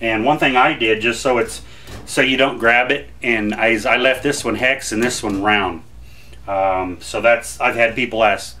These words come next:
"Why don't you shorten those handles up? They're too long." Well, I like having the leverage, and it makes it easier. Especially when you get older, you, you lose your grip or you don't have good control of things, use leverage to your advan-, advantage. So,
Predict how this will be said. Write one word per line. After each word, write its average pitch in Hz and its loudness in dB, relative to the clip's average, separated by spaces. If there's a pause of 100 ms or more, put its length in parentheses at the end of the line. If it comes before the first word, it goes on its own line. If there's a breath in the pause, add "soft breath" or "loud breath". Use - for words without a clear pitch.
(160)
"Why 113 0
don't 196 -2
you 208 -6
shorten 202 0
those - -2
handles 170 0
up? 143 -4
They're 120 -8
too 151 -6
long." 151 -2 (420 loud breath)
Well, 117 2
I 120 0
like 139 4
having 139 0
the 110 -2
leverage, 107 0
and 104 -2
it 87 -10
makes 110 -2
it 110 -2
easier. 85 -8 (460 loud breath)
Especially 143 0
when 139 2
you 127 -4
get 127 4
older, 127 4
you, 104 -4
you 107 -6
lose 123 0
your 104 -4
grip 117 0
or 113 -2
you 107 0
don't 110 -4
have 110 -2
good 117 -2
control 117 -4
of 120 -8
things, 123 -2 (800 loud breath)
use 113 -2
leverage 107 2
to 107 -8
your 95 -6
advan-, 90 -8 (400)
advantage. 185 -6
So, 95 0